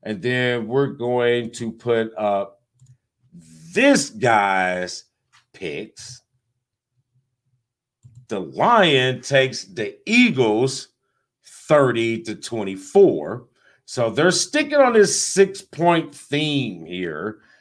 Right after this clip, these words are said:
So they're sticking with that. So we have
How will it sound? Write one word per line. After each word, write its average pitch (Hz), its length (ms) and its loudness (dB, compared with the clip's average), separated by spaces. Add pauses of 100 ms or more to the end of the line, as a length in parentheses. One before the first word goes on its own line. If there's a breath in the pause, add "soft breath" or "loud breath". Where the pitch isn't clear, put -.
(140 soft breath)
So 110 280 -2
they're 110 200 -2
sticking 196 520 0
with 143 280 0
that. 117 360 2
So 117 280 0
we 110 200 -6
have 120 420 -2